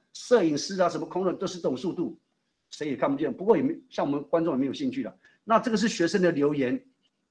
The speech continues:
来，再滤镜改一下。哎，就这样，我大概设到三十到五十中间而已啦，慢一点，感觉看起来比较轻松悠哉。那也可以上下卷哦。来来，零，我把它改成上下，负七十五，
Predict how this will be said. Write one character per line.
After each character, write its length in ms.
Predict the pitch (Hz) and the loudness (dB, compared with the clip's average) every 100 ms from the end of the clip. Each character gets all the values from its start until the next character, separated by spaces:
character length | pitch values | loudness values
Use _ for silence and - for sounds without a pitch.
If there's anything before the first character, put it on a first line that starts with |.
| _ - | _ -4
来， 140 | 160 | -2
再 140 | 160 185 | 2 2
滤 140 | 185 | 2
镜 160 | 185 165 | 0 2
改 160 | 135 | 2
一 20 | |
下。 160 | 135 156 - - _ _ _ _ _ _ _ _ - | 4 0 -2 -16 _ _ _ _ _ _ _ _ -6
哎， 80 | 190 | 0
就 140 | 214 | 2
这 100 | 226 | 6
样， 160 | 202 - - _ _ _ _ _ | 4 4 -12 _ _ _ _ _
我 140 | - 151 | -6 -2
大 140 | 220 | 2
概 160 | 214 208 | 4 2
设 180 | - 214 | 4 4
到 80 | |
三 240 | 185 190 185 | 6 4 2
十 80 | 160 | 2
到 140 | 180 | 2
五 100 | 123 | 2
十 140 | 139 | -4
中 160 | 156 151 | -4 -2
间 160 | 143 135 | -2 -2
而 80 | |
已 80 | 123 | -4
啦， 120 | 98 - _ _ _ - | -6 -14 _ _ _ -4
慢 200 | 208 202 | 0 2
一 40 | |
点， 180 | 170 143 | 2 0
感 220 | 139 135 | 0 0
觉 200 | 131 143 | 0 -4
看 200 | - 190 | -4 -4
起 80 | 139 | -2
来 60 | 127 | -2
比 100 | 131 | 2
较 200 | 165 143 | 0 0
轻 220 | - 156 | -6 -6
松 220 | 151 151 | -2 -2
悠 100 | 151 | -4
哉。 300 | 143 135 135 - _ _ _ - | -2 -2 -2 -12 _ _ _ -2
那 100 | 262 | 2
也 80 | 180 | 4
可 80 | |
以 60 | 214 | 4
上 180 | 233 208 | 4 6
下 160 | 214 | 4
卷 180 | 202 139 | 4 0
哦。 200 | 143 143 - _ - | 0 -2 -10 _ -4
来 140 | 165 | 0
来， 180 | 170 165 - - | 0 -2 -8 -2
零， 280 | 156 165 170 _ | 0 0 -2 _
我 80 | 165 | -2
把 100 | 165 | 0
它 60 | 156 | 2
改 80 | |
成 80 | 135 | 0
上 180 | 143 156 | 2 0
下， 200 | 156 143 - _ _ _ _ _ _ _ _ _ _ _ _ _ _ _ - | 2 -2 -4 _ _ _ _ _ _ _ _ _ _ _ _ _ _ _ -8
负 120 | 196 | -6
七 160 | - 165 | -4 -6
十 140 | 160 | -4
五， 180 | 123 | -4